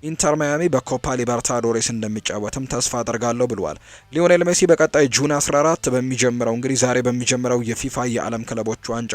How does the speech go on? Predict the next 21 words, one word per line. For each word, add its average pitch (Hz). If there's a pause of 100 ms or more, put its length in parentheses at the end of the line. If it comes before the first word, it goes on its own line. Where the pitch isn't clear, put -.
ላይ 160 (400)
ኢንተር 147
ማያሚን 131
ለመወከል 117 (140)
ይዘጋጃል። 107
ኢንተር 139
ማያሚዎች 139
በውድድሩ 127
የመክፈቻ 117
ጨዋታ 131 (560)
በሃርድ 127
ሮክ 117
ስቴዲየም 151 (160)
ከግብፁ 117 (260)
አልአህሊ 135
ጋር 139
ጨዋታቸውን 113
እንደሚያደርጉ 95 (520)
የሚታወቅ 110 (120)
ጉዳይ 131
ነው። 87